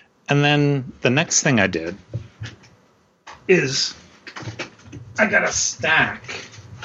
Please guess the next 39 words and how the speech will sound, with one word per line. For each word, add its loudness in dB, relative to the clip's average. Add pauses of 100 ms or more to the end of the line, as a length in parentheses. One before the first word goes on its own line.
(1000)
When 2
I 4
was 4
in, 4
oh, -2
can -10
you -10
hear 2
me? 2 (480)
You -4
can't -2
hear 0
me 0
now, -4
but 2
I 4
got 2
a, -4
when 4
I 4
was 2
in 4
Ottawa, 2 (100)
I -2
went -2
by 2
Lee 4
Valley 4
Tools. 0 (180)
And -6
Lee 2
Valley 2
Tools 0 (400)
has -2
a 2
lot 2
of -2
amazing 2
stuff. -2